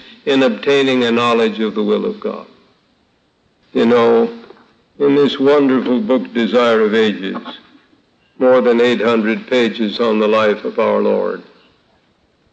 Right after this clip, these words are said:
We have a wonderful examples of how Christ was guided by his Father. And he went through these experiences to show you and me how to be guided.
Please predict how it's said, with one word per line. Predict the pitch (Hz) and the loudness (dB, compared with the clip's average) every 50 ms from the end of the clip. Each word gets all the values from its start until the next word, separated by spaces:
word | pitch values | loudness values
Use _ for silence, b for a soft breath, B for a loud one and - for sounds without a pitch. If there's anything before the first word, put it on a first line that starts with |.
| _ _ _ _ _ | _ _ _ _ _
We | - 143 156 | 0 2 2
have | 160 156 139 143 151 151 147 151 151 147 147 147 135 123 117 110 - - _ _ _ _ _ _ _ _ _ _ _ _ _ - | 4 2 2 2 2 2 2 2 4 4 4 2 2 0 -4 -10 -14 -20 _ _ _ _ _ _ _ _ _ _ _ _ _ -4
a | - 156 135 | 0 0 2
wonderful | 123 127 156 175 185 185 185 185 180 180 175 165 - 165 160 165 | 4 4 4 4 4 2 2 2 2 2 0 0 0 0 0 2
examples | 156 135 113 98 90 - 123 131 127 117 107 101 98 101 87 73 - - - - - - - _ _ _ _ _ _ _ _ _ _ - | 0 0 -2 -6 -4 -2 0 2 2 2 0 -2 -4 -6 -6 -8 -10 -16 -20 -20 -20 -20 -20 _ _ _ _ _ _ _ _ _ _ -4
of | 131 127 113 101 | -2 -2 0 0
how | 110 139 147 147 139 117 | 0 2 2 2 2 0
Christ | - - - 165 160 156 135 113 104 101 95 101 - - | 0 0 0 2 2 4 4 2 2 0 -2 -6 -10 -6
was | 127 120 110 95 92 | -4 -4 -4 -4 -4
guided | 95 - 135 135 131 117 104 110 110 101 98 104 | -2 0 2 2 2 2 2 0 -2 -4 -2 -2
by | 113 110 104 98 | 0 0 2 0
his | 95 104 101 98 - | 0 -2 -4 -4 -8
Father. | - - - 127 123 110 98 107 104 104 - - _ _ _ _ _ _ _ _ _ _ _ _ _ _ _ _ - | -8 -4 -2 -2 0 -2 -2 -6 -10 -16 -18 -20 _ _ _ _ _ _ _ _ _ _ _ _ _ _ _ _ -6
And | 120 117 110 | -4 -2 0
he | 120 156 | 0 2
went | 180 180 185 180 170 151 - | 2 2 2 2 0 -2 -2
through | - 175 170 151 | 0 0 0 0
these | 117 127 123 113 104 87 98 | 0 0 0 -2 -2 -2 -4
experiences | 104 101 101 - - - - 120 113 110 107 104 98 98 95 92 - - - 123 120 123 - | -6 -6 -6 -8 -10 -6 -4 -2 0 0 0 0 -2 -2 -4 -8 -10 -10 -10 -10 -10 -12 -12
to | - - 120 | -10 -8 -6
show | 107 - - 147 151 151 147 | -6 -2 0 2 4 4 4
you | 143 151 156 151 | 2 2 2 2
and | 143 139 143 | 2 2 2
me | 160 170 156 | 0 0 0
how | 127 110 107 101 98 | 0 0 0 0 -2
to | 95 95 | -2 -4
be | 90 98 98 | -6 -8 -8
guided. | 95 - 104 101 - - - | -6 -4 -6 -6 -6 -8 -14